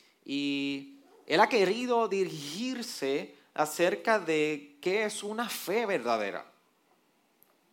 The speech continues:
La fe sin obra es muerta.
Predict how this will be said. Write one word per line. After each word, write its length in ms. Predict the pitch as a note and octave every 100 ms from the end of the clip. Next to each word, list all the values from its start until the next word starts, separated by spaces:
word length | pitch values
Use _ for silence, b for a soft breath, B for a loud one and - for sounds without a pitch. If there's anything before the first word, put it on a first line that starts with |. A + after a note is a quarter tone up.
| -
La 200 | A2+ G#2+
fe 300 | - C#3 D3+
sin 460 | D3 - E3 E3+
obra 480 | F3 D3+ C3+ C#3 -
es 480 | - B2+ C#3 - - -
muerta. 720 | C#3 E3+ F#3+ F#3 E3 -